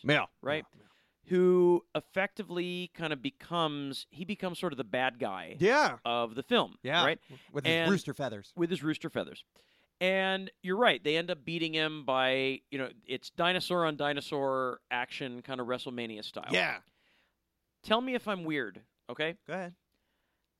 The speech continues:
Speaker 2: I feel sorry for the Indominus Rex.
Speaker 1: Yeah, because you created him, and that's what happens. What
Speaker 2: E-
Speaker 1: did you expect was gonna happen?
Speaker 2: E-, exactly. This is a, and I thought there was a missed opportunity here. One of the great things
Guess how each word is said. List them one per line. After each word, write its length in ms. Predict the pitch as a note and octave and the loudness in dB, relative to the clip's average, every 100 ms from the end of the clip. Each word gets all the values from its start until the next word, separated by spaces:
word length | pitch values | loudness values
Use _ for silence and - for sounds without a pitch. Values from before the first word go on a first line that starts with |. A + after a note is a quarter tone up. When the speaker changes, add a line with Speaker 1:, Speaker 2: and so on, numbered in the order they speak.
| _ _ _ _ _ _ - | _ _ _ _ _ _ -6
Speaker 2:
I 140 | E3+ | -4
feel 300 | E3+ - G#3+ G3+ | -4 -6 -4 -4
sorry 520 | - G3+ G3 E3+ C#3+ | -2 0 2 0 -2
for 200 | - C#3+ | -6 -6
the 180 | C3+ C3+ | -4 -6
Indominus 520 | B2 B2+ B2+ B2+ - | -4 -4 -2 -6 -6
Rex. 400 | A2+ D2+ - - | -10 -10 -14 -12
Speaker 1:
Yeah, 180 | D#4 F#4 | -2 -2
because 320 | A#3+ G#3 C4 - | -2 -4 -6 -6
you 220 | D#3+ C#4+ | 0 0
created 520 | D4+ C4+ D4 E4 D#4+ A3+ | 0 -6 -2 -2 0 2
him, 180 | B3+ C4+ | 0 0
and 160 | A#3 | -4
that's 220 | A#3+ C4+ B3 | -2 -4 -2
what 120 | C#4 | -2
happens. 480 | C4 E4 D#4+ G3 D3+ | 0 0 0 -4 -2
What 100 | C4+ | -2
Speaker 2:
E- 40 | |
Speaker 1:
did 60 | D4 | 0
you 80 | E4 | -2
expect 420 | C#4+ - F#4+ G4+ | -2 -2 -2 0
was 140 | D#4 G#3 | -6 0
gonna 220 | C#4 A#3 | 2 2
happen? 400 | G#3 D#3 - A3+ | -2 -4 -4 -8
Speaker 2:
E-, 40 | G#3 | -4
exactly. 640 | G3 - A3 G#3+ D3+ A2 _ | -4 0 0 0 -4 -8 _
This 300 | C3 F#3 G3+ | -4 -2 -2
is 160 | A3+ F3+ | -4 -2
a, 100 | F#3+ - | -4 0
and 160 | F#3 F#3+ | -2 -2
I 80 | F#3+ | -6
thought 320 | - A3+ A#3 | -4 -4 -2
there 100 | G3 | -4
was 180 | E3+ C#3+ | -2 -2
a 80 | D3 | -4
missed 420 | C#3 D#3 F#3 - - | -4 -6 -6 -8 -4
opportunity 760 | C#3+ C#3+ C#3 - - C#3+ D#3+ F#3 | -2 0 -2 -6 -8 -6 -6 -8
here. 300 | E3+ F#3+ F#3+ F#3+ _ _ _ | -8 -6 -6 -8 _ _ _
One 260 | C3 E3 G#3 | -4 -2 -2
of 100 | G3+ | -2
the 80 | E3+ | -6
great 320 | C#3 D#3+ E3 _ | -2 -4 -4 _
things 500 | E3+ D#3 D3 C#3+ - | -6 -6 -6 -10 -14